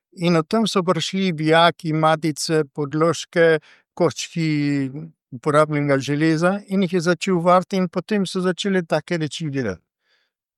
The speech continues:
V času, ko sem ga, ko smo bili sosedje, je bilo to najbolj znano, kar je on delal, a ni, s-, s-, pač se je tem tudi preživljal potem.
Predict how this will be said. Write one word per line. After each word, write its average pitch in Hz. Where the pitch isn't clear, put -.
V 131
času, 190
ko 160
sem 139
ga, 127
ko 143
smo 131
bili 139
sosedje, 117
je 156
bilo 170
to 180
najbolj 160
znano, 127
kar 131
je 127
on 123
delal, 123
a 113
ni, 139
s-, -
s-, -
pač 135
se 147
je 143
tem 175
tudi 175
preživljal 131
potem. 104